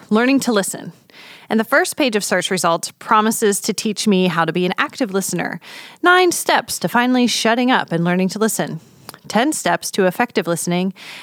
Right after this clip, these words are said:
and one headline even read, "Learn to listen and your life will change for the better." <laughs> If we need to learn how to listen to people whom we can see with our eyes and hear with our ears,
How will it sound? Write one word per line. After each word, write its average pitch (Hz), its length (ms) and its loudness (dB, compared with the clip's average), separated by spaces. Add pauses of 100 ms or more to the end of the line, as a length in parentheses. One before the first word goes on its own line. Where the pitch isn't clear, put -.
and 226 200 4
one 330 160 4
headline 202 400 2
even 180 260 0
read, 170 320 2 (320)
"Learn 302 280 2
to - 120 0
listen 330 520 0 (100)
and 208 160 4
your 190 120 4
life 190 320 2
will 196 180 0
change 180 420 0
for - 160 -4
the 170 80 0
better." - 340 -2 (260)
<laughs> - 240 -12
If 226 380 0
we 247 160 2
need 277 380 2 (300)
to 247 100 0
learn 233 180 4
how 220 180 2
to 196 140 -2
listen 202 320 0
to 196 100 -6
people 196 300 0
whom 190 220 2
we 180 80 2
can 170 280 -2 (220)
see 240 460 2
with 202 160 2
our 180 140 2
eyes 220 460 4
and 165 160 0 (160)
hear 254 240 2
with 233 140 2
our 190 100 0
ears, 262 440 2